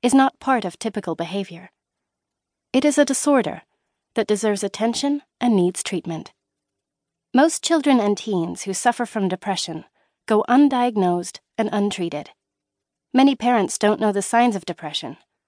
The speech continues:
or where to turn for help. And, if they reach out for help, they often become frustrated trying to find it. Understanding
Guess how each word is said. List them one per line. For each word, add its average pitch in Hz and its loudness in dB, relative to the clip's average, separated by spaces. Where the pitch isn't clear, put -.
or 214 2
where 233 2
to 233 -2
turn 220 -2
for 175 -8
help. 175 -8
And, 214 0
if 202 -4
they 196 4
reach 185 0
out 262 4
for - -8
help, 147 -10
they 247 2
often 262 2
become 220 -2
frustrated 180 -4
trying 202 -4
to 175 -6
find 202 -2
it. - -14
Understanding 262 4